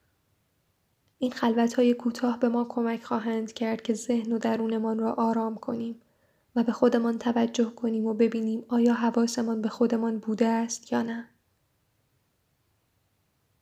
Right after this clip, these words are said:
اما مواظب دور شدن‌های بسیار طولانی باشید. اگر بسیار زیاد از آدم‌ها و رابطه‌ها و معاشرت‌ها دور می‌شوید،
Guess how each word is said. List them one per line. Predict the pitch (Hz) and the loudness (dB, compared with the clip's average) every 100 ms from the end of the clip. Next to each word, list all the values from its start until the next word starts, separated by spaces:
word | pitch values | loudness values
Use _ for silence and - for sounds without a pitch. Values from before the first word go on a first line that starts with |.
| _ _ - | _ _ 0
اما | 269 285 | 4 4
مواظب | 254 233 233 220 247 262 | 4 4 4 6 6 6
دور | 240 226 | 4 0
شدن‌های | - 233 233 214 233 233 | 2 4 4 2 2 2
بسیار | 233 233 226 226 220 | 2 2 0 0 0
طولانی | - 214 220 220 226 | -2 -2 0 0 0
باشید. | 226 220 220 233 220 - _ _ _ _ _ _ _ _ _ _ _ _ _ _ _ _ - | 0 0 -2 -4 -6 -12 _ _ _ _ _ _ _ _ _ _ _ _ _ _ _ _ -2
اگر | 240 233 | 4 4
بسیار | 233 233 - 233 233 | 6 2 4 4 4
زیاد | 226 226 226 233 | 2 2 2 0
از | 233 | -2
آدم‌ها | - 226 233 226 208 233 | -2 0 0 -2 0 0
و | 226 | 2
رابطه‌ها | 220 220 220 233 214 220 | 0 0 -2 -2 -2 -2
و | 220 | -2
معاشرت‌ها | 220 220 - 240 226 220 233 | -2 -4 -2 -2 -2 0 -2
دور | 220 214 214 | -2 -2 -2
می‌شوید، | 214 208 233 220 226 226 | -4 -4 -4 -2 -4 -6